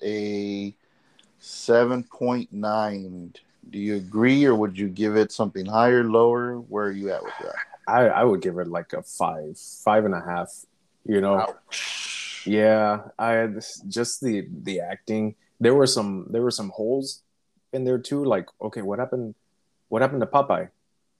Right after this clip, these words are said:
Speaker 2: You know, what happened to him? The last you see of him is chasing a dude, uh, to shoot him. I, I don't know if I missed anything. You know,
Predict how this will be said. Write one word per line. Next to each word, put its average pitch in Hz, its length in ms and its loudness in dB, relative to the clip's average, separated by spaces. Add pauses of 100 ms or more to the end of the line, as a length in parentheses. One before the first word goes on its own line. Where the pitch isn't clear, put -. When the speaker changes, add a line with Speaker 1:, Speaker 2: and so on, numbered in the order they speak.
(300)
Speaker 2:
You 101 100 -6
know, 107 280 -6 (240)
what 104 160 -6
happened 107 240 0
to 104 40 -2
him? 92 320 -2
The 98 80 0
last 104 260 0
you 113 100 0
see 117 180 0
of 107 100 0
him 110 140 -2
is 95 140 -2
chasing 107 360 -4
a 95 40 -4
dude, 104 320 -2 (600)
uh, 92 380 0 (300)
to 98 100 -8
shoot 117 220 2
him. 90 180 -4 (1500)
I, 101 120 2 (160)
I - 220 2
don't 110 120 4
know 104 60 2
if 98 80 -2
I 98 80 2
missed 127 240 0
anything. 95 560 -6
You 92 80 -6
know, 92 240 -8